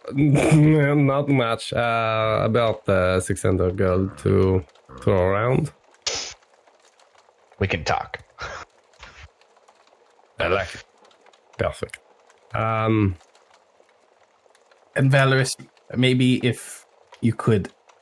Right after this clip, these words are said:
Speaker 3: try, 'cause you are good at finding things out,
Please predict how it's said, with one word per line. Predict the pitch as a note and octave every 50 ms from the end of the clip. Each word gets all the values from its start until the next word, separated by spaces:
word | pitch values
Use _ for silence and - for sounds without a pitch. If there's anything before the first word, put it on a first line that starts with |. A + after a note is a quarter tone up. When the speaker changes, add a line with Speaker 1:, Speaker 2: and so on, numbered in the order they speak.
| _ _ _ _ _ _ _ _ _ _ _ _ _ _ _ _ _ _ - - - - - _ _ _
Speaker 3:
try, | - - - E3+ E3 D3+ C3+ A#2 G2+ F#2 E2 E2+ E2+ - - _ _ - - - _ _ - _ _ _ _ _ _ _ _ _ _ _ _ _ _ _ _ _ _ _ _ _ _ _ _ _ - - _ _ _ _
'cause | - - A2+ G#2 G#2 - - - -
you | - G2+ G2
are | G2 F#2+ G#2 G#2+ G#2 G#2+ G#2+ - - _ _ _ _ _ - - - _ _ _ _ _ -
good | - A2+ A2 G#2+ A2+
at | G2+ - -
finding | - - A#2 A#2+ B2 B2 B2 B2 B2 A#2+
things | - C3+ B2+ B2 A#2+ A#2+ A#2+
out, | A#2 G#2+ G2+ F2+ - - _ -